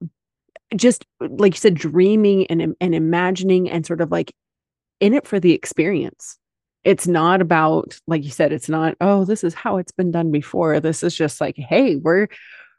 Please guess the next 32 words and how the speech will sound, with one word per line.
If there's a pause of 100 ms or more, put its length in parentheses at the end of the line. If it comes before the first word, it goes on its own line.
(460)
we're
gonna
live
this,
we're
gonna
live
it
out,
and
we're
gonna
dream
and,
and (380)
see
what,
see
what
happens."
I
thought
it
was
interesting
too,
'cause
you
said,
you
know,
y-,